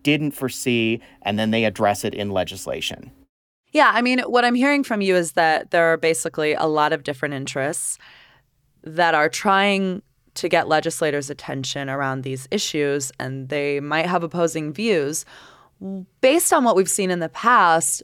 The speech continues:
Speaker 2: what arguments tend to work? Like, is there an economic argument that usually seeps through? Is it more of an emotional appeal?
Speaker 1: I think what you see is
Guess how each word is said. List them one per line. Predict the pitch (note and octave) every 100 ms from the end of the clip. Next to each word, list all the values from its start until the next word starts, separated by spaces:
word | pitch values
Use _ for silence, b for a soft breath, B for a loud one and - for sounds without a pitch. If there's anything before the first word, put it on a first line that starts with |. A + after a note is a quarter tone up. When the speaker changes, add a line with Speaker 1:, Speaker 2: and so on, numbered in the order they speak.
| _
Speaker 2:
what | E3 G3 D#4+ -
arguments | C4+ B3 C4+ C4 C4 -
tend | - A#3+ A#3+ C4+ -
to | A3+
work? | F3 F#3+ F4+ - - -
Like, | D#3 - - -
is | F3 E3+
there | F#3 E3+
an | D#3
economic | - E3 B3+ C4 C#4 C#4 C#4
argument | C#4+ C#4+ C#4+ C4+ C#4
that | C#4+ C#4
usually | C4+ C4 C#4 C4+
seeps | C4 - C4 - -
through? | B3 B3+ B3+ B3 B3+ B3+ -
Is | F3 E3
it | D#3+ D#3+ -
more | E3+ E3+
of |
an | E3
emotional | D3+ C#3 F#3+ - C4+ C#4 C4+
appeal? | C4+ C4 B3 B3 A#3+ A#3+ A#3+ b b b _ -
Speaker 1:
I |
think | B3+ D#4
what | D4+
you | A#3
see | - G#3 F3+
is | D#3 C#3 -